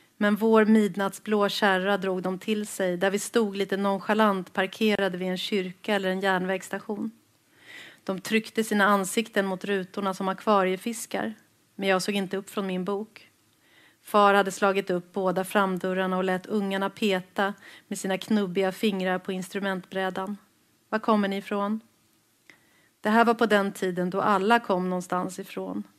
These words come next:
Det var inte som nu, när ingen längre förmår hålla räkning på allas ursprung och historia. "Vi kommer från överallt", sa far, och jag ville fråga vart överallt låg.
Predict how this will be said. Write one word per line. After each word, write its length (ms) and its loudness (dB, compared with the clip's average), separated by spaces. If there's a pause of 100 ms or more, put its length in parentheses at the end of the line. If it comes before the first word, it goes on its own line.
(380)
Det 80 -4
var 60 8
inte 240 4
som 280 4
nu, 380 2 (260)
när 120 -2
ingen 340 0
längre 340 0
förmår 380 -2
hålla 240 0
räkning 520 2
på 80 -4
allas 460 -2
ursprung 540 -4
och 80 -4
historia. 560 -6 (1200)
"Vi 80 -4
kommer 300 6
från 200 0
överallt", 480 2
sa 140 -2
far, 400 -2 (200)
och 80 -6
jag 140 4
ville 180 4
fråga 400 0
vart 180 -2
överallt 680 -2
låg. 360 -4